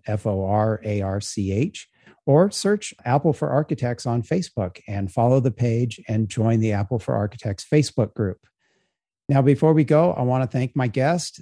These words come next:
Atan of Mac Zen, for joining me.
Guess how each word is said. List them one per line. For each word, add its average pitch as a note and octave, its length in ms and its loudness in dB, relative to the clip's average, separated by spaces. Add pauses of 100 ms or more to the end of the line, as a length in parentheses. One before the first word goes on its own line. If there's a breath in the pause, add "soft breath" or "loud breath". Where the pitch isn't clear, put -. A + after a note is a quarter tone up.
Atan C3+ 500 0 (260 soft breath)
of G2 260 -4
Mac A#2 240 -2
Zen, C3+ 400 0
for - 160 0
joining C3 400 2
me. E3+ 260 0